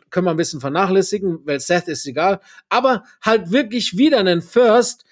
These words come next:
für die Zeit nach Lukas Vertrag und, äh, dafür, dass du den dreißiger Pick-Swap schon abgegeben hast,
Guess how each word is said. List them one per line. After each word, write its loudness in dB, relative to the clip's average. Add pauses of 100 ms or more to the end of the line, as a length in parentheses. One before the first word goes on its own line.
(220)
für 4
die -2
Zeit 0
nach 0
Lukas 0
Vertrag -10 (320)
und, 0 (240)
äh, 4 (1120)
dafür, 2
dass 0
du -8
den -2 (180)
dreißiger -2
Pick-Swap -4
schon -6
abgegeben -6
hast, -6